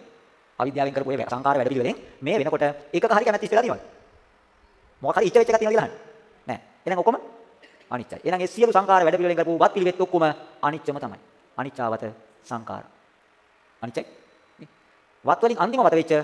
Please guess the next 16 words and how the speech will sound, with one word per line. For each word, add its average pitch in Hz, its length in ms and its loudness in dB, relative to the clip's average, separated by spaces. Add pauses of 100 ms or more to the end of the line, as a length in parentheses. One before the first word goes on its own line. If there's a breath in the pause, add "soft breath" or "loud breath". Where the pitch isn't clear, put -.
(240)
ජීවිත 233 340 0
වතත් 147 260 2 (440)
අනිච්චයි. - 320 -10 (720)
ඒකත් 123 140 -4
බැලුණා 135 220 -6
කියලා. - 200 -8 (300)
ඒකත් 135 200 -6
අනිච්චයි 143 180 -12
නේ. - 200 -18
හරි. - 140 -14 (280)
හරි. - 140 -16 (180)
අනිච්චාවත 135 380 -2 (320)
සංඛාර. - 400 -14 (360)
උපාද 143 340 2 (240)
වය 139 180 -4
දමිනෝ. - 300 -14